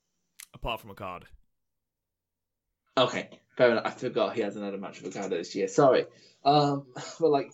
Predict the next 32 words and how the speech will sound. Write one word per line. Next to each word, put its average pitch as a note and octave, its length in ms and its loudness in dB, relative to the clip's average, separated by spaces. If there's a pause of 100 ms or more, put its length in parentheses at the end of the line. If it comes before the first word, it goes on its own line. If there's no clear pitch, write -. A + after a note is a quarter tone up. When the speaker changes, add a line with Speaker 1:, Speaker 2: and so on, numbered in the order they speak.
Speaker 2:
he's D#3 180 -2
lost D3+ 280 2
to E3+ 60 2
everyone C#3+ 320 0
in B2+ 140 -12
this, A#2+ 240 -2
in B2+ 140 -8
the B2 100 -10
recent A#2+ 500 -8
future, A2 440 -2
and, A2 380 -8 (340)
uh, C#3+ 80 -8 (100)
he's G#3+ 240 -2
beaten C4 320 -2
White? E4+ 240 -4 (320)
No, G#3+ 120 4
he A#2+ 80 4
hasn't. A#2+ 360 -4
He C#3+ 60 -4
hasn't D#3+ 240 4
beaten G2+ 220 -4
White. F2 200 -12 (1400)
Speaker 1:
Uh, A2 1000 0
no. B2 280 -4 (100)
White's G2+ 240 -10
beaten - 160 -8
him G2+ 60 -8
Speaker 2:
Lost G#3 140 0
Speaker 1:
twice. F2+ 240 -6 (760)
Speaker 2:
And B2 680 -2 (840)
he, D3 240 -4
he, - 260 -6